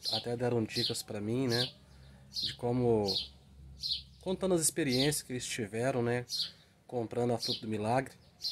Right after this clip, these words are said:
e que tiveram sucesso, até me deram algumas dicas. Então eu resolvi fazer esse vídeo pra mostrar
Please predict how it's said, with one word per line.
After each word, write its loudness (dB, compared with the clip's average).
e -10
que -6
tiveram 0
sucesso, 0
até 0
me -8
deram 0
algumas 0
dicas. -2
Então 2
eu -2
resolvi 2
fazer -2
esse -2
vídeo -4
pra 0
mostrar 0